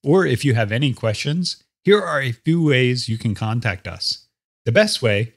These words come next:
is through email. Our email is hope at heralds of hope dot org. If you don't have email, just write to us. Our address is Hope for Today,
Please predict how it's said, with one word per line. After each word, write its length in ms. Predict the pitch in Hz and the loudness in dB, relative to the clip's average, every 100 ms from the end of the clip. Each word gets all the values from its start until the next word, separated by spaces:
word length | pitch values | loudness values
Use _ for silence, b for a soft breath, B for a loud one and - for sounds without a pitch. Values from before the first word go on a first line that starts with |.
| _ | _
is 160 | 110 101 | -8 -6
through 300 | 117 104 - | -4 -6 -2
email. 460 | 147 120 85 80 _ _ | 0 0 -2 -10 _ _
Our 160 | 127 131 156 | 0 0 2
email 460 | 170 127 104 127 _ | 2 2 0 -4 _
is 200 | - 95 | -4 -4
hope 420 | - - 110 131 _ _ | -4 -4 -4 -4 _ _
at 280 | 110 92 - | -6 -4 -6
heralds 500 | - 135 139 143 143 | 0 2 2 0 0
of 180 | 139 123 | -2 -2
hope 300 | - 123 113 165 - | -4 -4 -4 -10 -6
dot 260 | 104 104 | -6 -4
org. 300 | 107 95 80 - _ _ _ _ _ - | -2 -2 -4 -14 _ _ _ _ _ -6
If 80 | 107 | 2
you 60 | |
don't 220 | 147 170 | 2 2
have 180 | 156 160 | 2 2
email, 360 | 160 170 196 208 _ - | 2 0 -2 -6 _ -2
just 240 | 156 151 | -2 0
write 240 | 139 143 | -2 -4
to 160 | - 110 | -4 -6
us. 380 | 90 - - - _ | -6 -6 -8 -10 _
Our 180 | 117 123 | -2 0
address 560 | 135 143 160 135 147 - | 0 0 0 -2 -2 -4
is 340 | 113 92 - - | -4 -4 -6 -4
Hope 200 | 120 - | -4 -4
for 100 | - | -8
Today, 440 | 160 190 123 85 | -6 -2 -2 -2